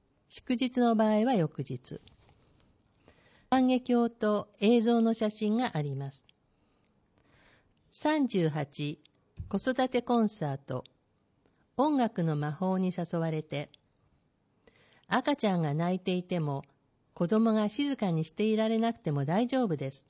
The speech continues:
歌やピアノ、クラリネット、マリンバ、パーカッションで、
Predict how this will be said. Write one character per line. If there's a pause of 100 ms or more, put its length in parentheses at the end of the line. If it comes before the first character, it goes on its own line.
(960)
歌
や
ピ
ア
ノ、 (180)
ク
ラ
リ
ネ
ッ (220)
ト、 (280)
マ
リ
ン
バ、 (180)
パ
ー
カ
ッ
シ
ョ
ン
で、